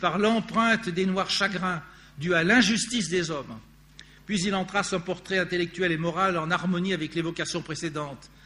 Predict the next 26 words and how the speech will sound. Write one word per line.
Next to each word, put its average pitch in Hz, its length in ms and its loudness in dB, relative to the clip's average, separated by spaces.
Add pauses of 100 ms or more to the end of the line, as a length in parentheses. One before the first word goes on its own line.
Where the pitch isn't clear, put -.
(380)
Rousseau 233 400 2
est 214 120 0
éloquent, 220 600 -2 (320)
vertueux, 208 960 2 (480)
divin, 196 600 2 (600)
c'est-à-dire 180 500 -2
qu'il 170 140 -6
ne 160 80 -4
s'est 160 140 -4
pas, 208 140 -2
il 175 360 -4
ne 175 80 -2
s'est 175 180 -4
laissé 151 320 -6
guider 165 260 -8
que 175 120 -10
par 151 160 -6
sa 160 120 -4
seule 170 240 -2
conscience, 214 580 -4
conformément 151 580 -4
au 156 100 -8
précepte 180 500 -10 (440)
enseigné 147 640 -6
à 139 160 -8
Émile. 139 420 -6